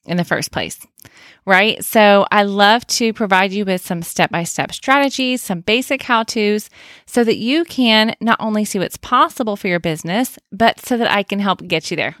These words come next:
and guide you through that process. And so today, I'm going to guide you through the process of writing words that speak to your dream customer. So specifically, we're talking about content, which is really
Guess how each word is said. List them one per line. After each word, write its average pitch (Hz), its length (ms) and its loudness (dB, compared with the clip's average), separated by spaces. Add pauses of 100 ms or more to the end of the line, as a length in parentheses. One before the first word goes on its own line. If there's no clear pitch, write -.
and 196 160 -2
guide 190 300 2
you 202 160 -6
through 180 140 -4
that 165 200 0
process. 156 640 -6 (300)
And 220 160 -4
so 226 140 -2
today, 240 840 -2
I'm 196 200 -4
going 202 200 -4
to 196 100 -6
guide 247 440 0
you 240 100 -6
through 202 160 -6
the 170 80 -8
process 156 680 -2 (320)
of 196 240 -6
writing 285 580 2
words 175 600 0
that 185 240 -2
speak - 300 -4
to 180 360 -2
your 170 140 -4
dream 147 200 -8
customer. - 560 -10 (380)
So - 480 2 (320)
specifically, 294 760 -2
we're 254 100 -2
talking 208 420 -2
about 190 260 0 (160)
content, 160 960 -2 (120)
which 214 280 2
is 196 180 -2
really 214 580 -2